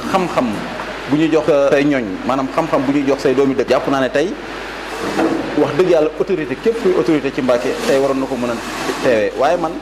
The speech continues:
damay jàpp ne loolu amul solo. Li ci am solo rek mooy gëm-gëm gi. En tout cas, nit loo nekk lu ne rek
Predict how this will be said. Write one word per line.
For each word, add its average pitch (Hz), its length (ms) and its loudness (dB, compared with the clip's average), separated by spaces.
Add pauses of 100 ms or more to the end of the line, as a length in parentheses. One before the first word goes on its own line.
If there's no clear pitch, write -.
(240)
damay 156 240 2
jàpp 165 220 0
ne 143 100 0
loolu 135 320 0
amul 135 140 -2
solo. 110 240 0
Li 131 160 0
ci - 80 -2
am 180 100 -2
solo 170 200 0
rek 135 100 0
mooy 135 260 -2 (180)
gëm-gëm 135 380 2
gi. 87 80 -6 (400)
En 165 80 2
tout 180 80 0
cas, 156 140 2
nit 175 180 -2
loo 165 160 2
nekk 175 220 -2
lu 156 80 0
ne 139 100 0
rek 127 120 0